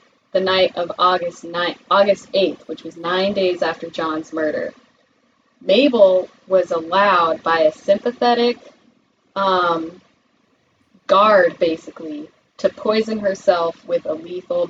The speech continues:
dose of morphine instead of face justice. Before she did so, she wrote, like, a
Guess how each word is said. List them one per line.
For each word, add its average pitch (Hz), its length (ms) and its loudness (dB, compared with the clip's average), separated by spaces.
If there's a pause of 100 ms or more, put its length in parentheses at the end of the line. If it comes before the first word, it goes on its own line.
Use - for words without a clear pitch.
dose 170 340 0
of 175 240 -12
morphine 175 720 -2
instead 165 460 -4
of 151 160 0
face - 480 -4
justice. - 540 -6 (760)
Before 202 280 2
she 233 180 -6
did 202 240 -2
so, 190 260 4
she 185 200 -8
wrote, 175 280 2
like, 170 200 -4
a 143 140 -4